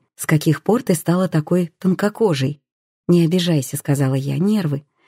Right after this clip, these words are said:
Ты же знаешь, у меня никогда не было собственного дела, тем более успешного. Мне до сих пор кажется, что все вот-вот развалится. Не волнуйся. Или это тоже дерзость с моей стороны?»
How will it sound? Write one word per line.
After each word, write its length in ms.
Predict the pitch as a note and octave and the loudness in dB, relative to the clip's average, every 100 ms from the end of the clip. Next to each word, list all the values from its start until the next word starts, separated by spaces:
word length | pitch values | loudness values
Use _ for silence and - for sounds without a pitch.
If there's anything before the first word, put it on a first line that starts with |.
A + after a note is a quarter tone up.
| _ _ | _ _
Ты 100 | - | 0
же 140 | A#3+ G#3 | 0 2
знаешь, 400 | G3+ G3+ D#3+ E3+ | 0 0 0 0
у 20 | |
меня 240 | F3 E3+ | 2 2
никогда 460 | E3 D#3 D3+ D#3 A3+ | 0 0 -2 0 0
не 180 | F3 E3+ | 0 0
было 300 | E3 E3 D#3 _ _ | 0 -2 -6 _ _
собственного 640 | - F3 E3+ - F3+ F3 F#3 | -4 -2 -2 0 0 2 0
дела, 400 | E3+ D#3+ C3 C3+ _ _ _ _ | 0 0 -2 -8 _ _ _ _
тем 220 | - F3 D#3+ | 0 2 2
более 320 | G3+ G#3 D#3+ | 2 0 0
успешного. 720 | D3+ - D#3 E3 E3+ D#3 D3+ _ _ _ _ _ - | -4 -2 -2 0 -2 -2 -4 _ _ _ _ _ 0
Мне 200 | F3 E3+ | 2 2
до 120 | F3 | 0
сих 220 | - D#3+ | -2 -4
пор 180 | A3 B3 | -2 -2
кажется, 580 | - G3 F#3+ - C#3+ C#3+ _ _ _ - | -2 -2 -4 -4 -4 -4 _ _ _ -12
что 380 | - - F3 D#3+ | -4 0 2 2
все 300 | - A3 A#3 | -2 -2 0
вот-вот 400 | F#3 D3+ G3+ G3 | 0 0 0 0
развалится. 800 | G3 F3+ E3+ C#3 C3 - D3+ - _ _ _ _ - | -2 0 0 0 -4 -10 -14 -16 _ _ _ _ 2
Не 140 | E3 | 2
волнуйся. 640 | D3+ D3+ D#3 C#3+ - - - _ _ _ _ _ - | 4 2 0 -2 -6 -14 -20 _ _ _ _ _ -2
Или 240 | C#4+ A#3+ | 0 2
это 160 | G#3 F3+ | 0 -2
тоже 300 | A#3+ C4 E3+ | -2 0 0
дерзость 480 | D3 F#3 G3+ E3 D3+ | 0 0 -2 -4 -2
с 20 | |
моей 300 | D#3 D3 C#3+ | 0 0 -2
стороны?» 500 | - D#3+ F3 E3+ | -2 -2 0 0